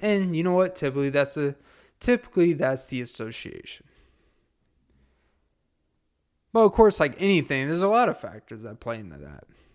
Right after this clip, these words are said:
It's how bad you want it. 'Cause you know what? There's a lot of smart motherfuckers that make just as much as me right now. And chances are, I'm gonna make more doing my writing thing than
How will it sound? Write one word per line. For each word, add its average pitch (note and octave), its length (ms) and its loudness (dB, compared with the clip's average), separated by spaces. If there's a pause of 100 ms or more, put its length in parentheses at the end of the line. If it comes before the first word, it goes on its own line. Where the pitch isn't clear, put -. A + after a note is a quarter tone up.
(140)
It's - 240 -16
how D3 160 2
bad B2+ 320 -2
you D3 120 -8
want A3 200 2
it. G3 160 -8
'Cause G#3 180 2
you G3 100 0
know A3+ 120 2
what? E3 140 0
There's F3 180 0
a D#3+ 40 4
lot F3 300 4
of F3 60 -4
smart F#3+ 300 -4
motherfuckers E3+ 840 -6
that B2+ 120 -6
make A#2+ 200 -10
just C3 380 -10
as C3 80 -16
much C3 280 -14
as A#2+ 120 -20
me - 240 -20
right - 260 -20
now. - 160 -20 (800)
And C3+ 120 -10
chances G3 300 4
are, F#3 260 2 (400)
I'm E3+ 220 4
gonna E3+ 200 4
make D3+ 280 0
more C3 400 -2 (800)
doing C3 200 -6
my A#2+ 100 -14
writing C3+ 440 0
thing C#3 340 -6 (360)
than D#3+ 260 0